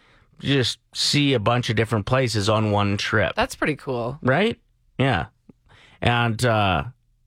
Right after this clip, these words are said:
Speaker 1: and I think it's just, like, relaxing. The buffets are incredible, apparently.
Speaker 2: Do you remember when covid first became a thing and there was that cruise ship where everyone was sick on it
Speaker 1: Mm-hmm.
Speaker 2: and they weren't allowed off of it?
Speaker 1: Yeah.
Speaker 2: That's so terrifying.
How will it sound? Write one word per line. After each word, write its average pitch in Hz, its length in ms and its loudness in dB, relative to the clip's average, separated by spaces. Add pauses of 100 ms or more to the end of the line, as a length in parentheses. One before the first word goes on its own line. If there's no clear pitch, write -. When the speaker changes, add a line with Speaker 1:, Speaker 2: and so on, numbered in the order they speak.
(300)
Speaker 1:
and 165 180 2
I 185 100 2
think 156 240 0
it's 127 180 -4
just, - 360 -2
like, 113 200 0
relaxing. 151 1040 0
The 117 120 -2
buffets 123 540 0
are 110 80 2
incredible, 117 640 0
apparently. 110 580 2
Speaker 2:
Do 214 120 -2
you 226 80 2
remember 214 360 0
when 247 460 0 (160)
covid 160 540 0
first - 420 -2
became 156 260 -2
a 151 60 -2
thing 143 320 0
and 143 120 0
there 139 120 2
was 139 200 0
that 127 200 -2
cruise 131 260 0
ship 139 300 0
where 139 140 2
everyone 120 540 2
was 123 140 0
sick - 240 -2
on 127 140 0
it 143 220 0
Speaker 1:
Mm-hmm. 131 120 0
Speaker 2:
and 113 200 0
they 139 100 0
weren't 131 220 0
allowed 120 320 0
off 110 320 -2
of 143 120 -2
it? 190 220 2
Speaker 1:
Yeah. 101 340 2 (340)
Speaker 2:
That's 147 360 -2
so 135 580 0
terrifying. 131 920 -2